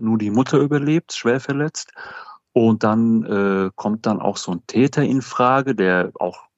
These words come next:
so schon wie ein Werwolf aussieht. Also sehr behaart, muskulös, groß, also nur so ein mysteriöser Mann.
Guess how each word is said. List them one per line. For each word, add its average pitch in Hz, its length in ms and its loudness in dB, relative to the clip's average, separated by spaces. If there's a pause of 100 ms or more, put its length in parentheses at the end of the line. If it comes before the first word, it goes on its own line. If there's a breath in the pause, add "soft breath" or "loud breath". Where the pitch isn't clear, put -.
so 101 240 -4
schon 87 240 -2
wie 82 60 -4
ein 82 60 -2
Werwolf 87 340 0
aussieht. - 360 -6
Also 82 140 -8
sehr 95 180 2
behaart, 90 420 -2
muskulös, 92 600 -2
groß, 107 480 2 (400 loud breath)
also 92 180 -2
nur 87 260 -4
so - 120 -10
ein 92 80 -2
mysteriöser 104 680 4
Mann. 110 300 2